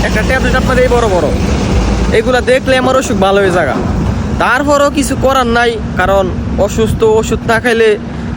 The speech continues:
বিদেশ মনে করেন কাজ করতে পারবো না, তাই ঠিকই খাই একটা ক্যাপসুল আপনার এই বড় বড়, মানে, যেগুলো আমার গলা দিয়ে নামে না। সৌদি আরবে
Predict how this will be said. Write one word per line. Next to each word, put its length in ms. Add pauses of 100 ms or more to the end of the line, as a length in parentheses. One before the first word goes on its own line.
(100)
বিদেশ 360
মনে 180
করেন 360 (200)
কাজ 240
করতে 220
পারবো 280
না, 180 (540)
তাই 120
ঠিকই 380
খাই 320 (380)
একটা 240
ক্যাপসুল 400
আপনার 260
এই 100
বড় 220
বড়, 220 (500)
মানে, 180
যেগুলো 320
আমার 160
গলা 260
দিয়ে 180
নামে 280
না। 200 (1040)
সৌদি 480
আরবে 520